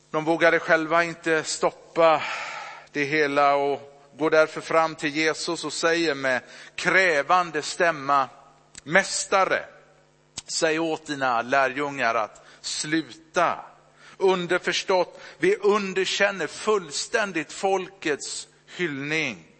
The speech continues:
och glädje. Egentligen så säger de: "Eftersom du varken är kung eller Guds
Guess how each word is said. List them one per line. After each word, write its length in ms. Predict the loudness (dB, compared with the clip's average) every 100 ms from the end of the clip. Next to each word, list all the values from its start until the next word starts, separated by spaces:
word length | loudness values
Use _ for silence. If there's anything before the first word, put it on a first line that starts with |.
| _ _ _ _ _ _ _ _ _ _ -12
och 120 | -2
glädje. 520 | 0 0 -4 -10 -10 -12 -20 _ _ _ _ _ _ _ _ _ _ _ _
Egentligen 600 | 0 0 0 -4 -4 -4
så 120 | -6
säger 340 | 0 2 2
de: 280 | 2 0 -4 -14 -20 -4
"Eftersom 480 | -2 0 -2 0 -2
du 180 | 2 4
varken 420 | 4 4 2 -4
är 40 |
kung 520 | -4 -4 2 2 2 -2
eller 160 | 0
Guds 500 | 0 0 -2 -6 -12